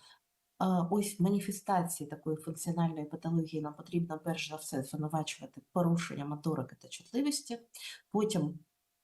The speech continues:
ми погодилися з тим, що може бути низькоінтенсивна імунна активація або запалення навіть, катаральне, обратиме,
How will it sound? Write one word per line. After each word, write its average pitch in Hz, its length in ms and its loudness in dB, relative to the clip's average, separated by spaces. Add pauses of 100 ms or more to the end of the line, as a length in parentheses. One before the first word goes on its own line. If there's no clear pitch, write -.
(200)
ми 175 440 4 (280)
погодилися 170 560 2
з - 80 -6
тим, 175 220 2
що 165 200 -2
може 160 240 2
бути 151 320 -2
низькоінтенсивна 151 920 -2
імунна 143 500 -4 (280)
активація 208 920 -2
або 143 200 -2
запалення 190 580 0
навіть, 165 520 0
катаральне, 151 720 0
обратиме, 147 640 -6